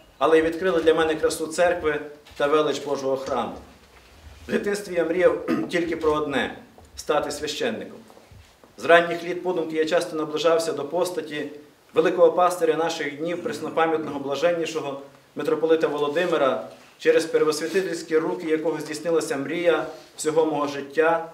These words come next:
і я отримав незбагненну для людського розуму благодать предстояти престолу Божому.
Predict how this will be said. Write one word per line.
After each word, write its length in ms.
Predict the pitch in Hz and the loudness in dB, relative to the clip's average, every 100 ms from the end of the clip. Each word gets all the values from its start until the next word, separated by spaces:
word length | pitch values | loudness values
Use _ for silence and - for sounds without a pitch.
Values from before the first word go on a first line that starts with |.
| - _ | -20 _
і 80 | 123 | 0
я 140 | 147 | 2
отримав 360 | 147 165 170 143 | 2 2 2 0
незбагненну 760 | 147 143 143 143 165 180 165 | -4 -2 -2 0 0 0 0
для 120 | 151 143 | -2 -4
людського 440 | 143 - 151 147 | -6 -2 -2 0
розуму 340 | 170 160 147 | 0 0 -2
благодать 680 | 135 135 127 135 160 165 165 - - _ - | -2 0 -2 0 2 2 -2 -12 -20 _ -6
предстояти 640 | 147 147 156 151 170 165 | -4 -4 0 4 4 2
престолу 460 | 156 139 - 127 123 | -4 -8 -6 -4 -4
Божому. 420 | 123 123 110 - | -2 -4 -4 -10